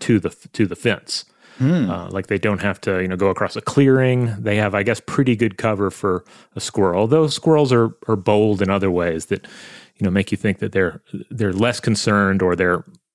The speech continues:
Speaker 1: or they're in control of the situation as far as potential predators go.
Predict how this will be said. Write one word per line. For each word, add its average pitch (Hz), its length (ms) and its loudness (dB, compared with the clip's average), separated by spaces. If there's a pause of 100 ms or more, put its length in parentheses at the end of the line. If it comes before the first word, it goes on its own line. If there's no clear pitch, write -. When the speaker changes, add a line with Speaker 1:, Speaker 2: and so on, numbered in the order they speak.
(160)
Speaker 1:
or 123 160 2
they're 110 120 2
in 151 200 0
control 120 420 0
of 104 60 2
the 98 80 -2
situation 98 720 0 (320)
as 98 100 -4
far 98 320 0
as 87 160 -2
potential 101 360 -4
predators 87 500 -4
go. 85 220 -8